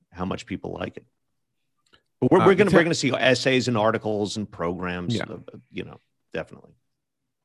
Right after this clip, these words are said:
Speaker 2: The Tenement Museum story, just to finish up, if you haven't been to the Tenement Museum, it literally took a tenement, an eighteen eighty-three tenement, uh, you know, which is a five-story building, um, and,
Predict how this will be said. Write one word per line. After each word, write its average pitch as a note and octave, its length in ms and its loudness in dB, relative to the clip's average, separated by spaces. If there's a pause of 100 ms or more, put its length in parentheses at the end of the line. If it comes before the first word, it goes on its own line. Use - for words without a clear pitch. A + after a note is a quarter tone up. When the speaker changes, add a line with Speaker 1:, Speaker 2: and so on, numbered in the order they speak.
(260)
Speaker 2:
The A#2+ 80 0
Tenement F#3+ 300 2
Museum A2 420 -2
story, F#2 480 0
just E2+ 200 -8
to D#2+ 140 -4 (300)
finish F#2 340 -2
up, F2+ 180 2
if - 140 -4
you G#2 80 0
haven't A#2+ 260 2
been F#2+ 120 0
to G2 100 -4
the E2+ 100 -2
Tenement D2+ 380 -4
Museum, D#2+ 400 -4
it E2+ 120 -6
literally A2 460 4
took A2 380 -4
a - 40 -18
tenement, C#2+ 500 -4 (240)
an E2 80 -4
eighteen F2+ 300 -2
eighty-three D#2+ 380 -4
tenement, C2 520 -6 (720)
uh, C#2 340 4 (360)
you D#3 100 4
know, D2+ 160 2
which A2+ 300 0
is F#2+ 100 0
a F2 220 4
five-story F#2+ 1000 0
building, E2 760 -4 (100)
um, D#2+ 500 -4 (520)
and, D#2+ 520 -4